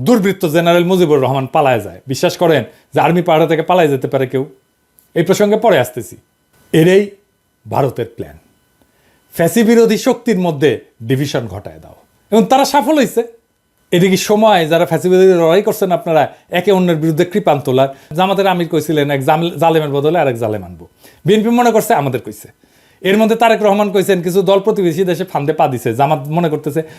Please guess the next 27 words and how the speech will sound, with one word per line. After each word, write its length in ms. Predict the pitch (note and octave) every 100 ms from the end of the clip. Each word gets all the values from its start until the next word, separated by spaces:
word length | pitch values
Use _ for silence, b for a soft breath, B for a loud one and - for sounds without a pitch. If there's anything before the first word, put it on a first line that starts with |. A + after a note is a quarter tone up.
| B
এটা 140 | G#3+
আমাদের 240 | A#3 A#3 A#3
কইতেছে। 380 | D#3+ C3 - B2 b b
আমি 180 | G3+
যে 120 | F#3+ A3
গেলাম 260 | A3 F#3+
জামাতের 300 | F#3 F3 E3
নেতারা 300 | D#3 C#3+ C3
যে, 100 | B2+
"আপনাদের 300 | C#3+ F3+ E3+
নাম 240 | F#3 - D#3
তো 100 | E3
নেয় 200 | D#3 C#3+
নাই।" 200 | A#2+ G2+ B B B
উনারা 260 | F3+ A3
বললেন, 540 | A3 A3+ G#3+ D3+ - -
"আরে 200 | A3+ G#3
এটা 120 | G#3
সাতক্ষীরায় 540 | G#3+ A3+ A3+ F#3+ D#3 B2+ -
আমাদের 300 | D3 F3+ F3
ঘাঁটি, 400 | B2+ - D#3 A#2+ b b
এইখানে 320 | F3 F3 F#3
আমরা 220 | F3+ F3+
ছাড়া 200 | F3 G3
উনি 160 | F#3 F#3+
কারে 200 | F#3+ G3
বলবেন?" 340 | E3 A#2+ A2+